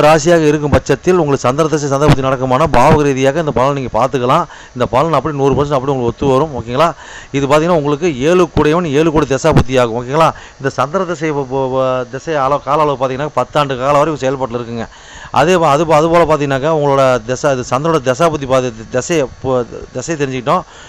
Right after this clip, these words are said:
புத்தியோட அளவு பார்த்தீங்கன்னாக்கா உங்களுக்கு பத்து மாதம் வரை உங்க செயல்பாட்டில் இருக்குங்க. ஓகேங்களா? அப்போ உங்க இந்த லக்னத்திலிருந்து எண்ணி வர பத்தாம் இடமான துலாம் ராசியில் என்னென்ன நட்சத்திரம் வந்து பார்த்துடலாம். அப்போ என்ன நட்சத்திரம் இருக்குதுங்க?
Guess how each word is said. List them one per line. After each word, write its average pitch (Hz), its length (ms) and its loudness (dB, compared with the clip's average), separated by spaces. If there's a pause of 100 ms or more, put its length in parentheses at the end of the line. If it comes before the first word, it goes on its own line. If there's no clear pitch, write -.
(180)
புத்தியோட 196 360 2
அளவு 165 200 4
பார்த்தீங்கன்னாக்கா 135 460 0 (120)
உங்களுக்கு 143 280 -2 (140)
பத்து 135 280 -2
மாதம் 151 180 4
வரை 175 120 2
உங்க 160 140 -4
செயல்பாட்டில் 135 380 -2
இருக்குங்க. 117 260 -8
ஓகேங்களா? 131 280 2 (500)
அப்போ 190 160 0 (120)
உங்க 151 240 -6
இந்த 139 160 -4
லக்னத்திலிருந்து 170 480 -4
எண்ணி 160 200 -4
வர 160 120 2 (100)
பத்தாம் 170 340 -2
இடமான 135 420 0
துலாம் 160 280 0
ராசியில் 147 220 -4
என்னென்ன 139 200 -6
நட்சத்திரம் 135 400 -4
வந்து 143 180 -8
பார்த்துடலாம். 120 380 -4 (280)
அப்போ 135 180 -2
என்ன 156 160 -2
நட்சத்திரம் 151 400 -2
இருக்குதுங்க? 143 320 -4